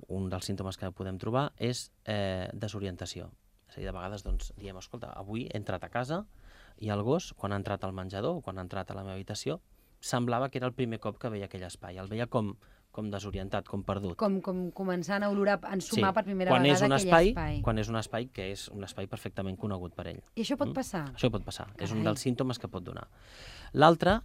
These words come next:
Speaker 1: és un patró
Speaker 2: Clar, però és un, és,
Speaker 1: eh,
Speaker 2: això és com molt, molt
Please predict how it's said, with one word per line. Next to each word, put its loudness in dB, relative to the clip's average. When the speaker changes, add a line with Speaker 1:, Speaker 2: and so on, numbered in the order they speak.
Speaker 1:
és 2
un -2
patró 0
Speaker 2:
Clar, -6
però 0
és -6
un, 2
és, 0
Speaker 1:
eh, -4
Speaker 2:
això -4
és -6
com 0
molt, 2
molt 0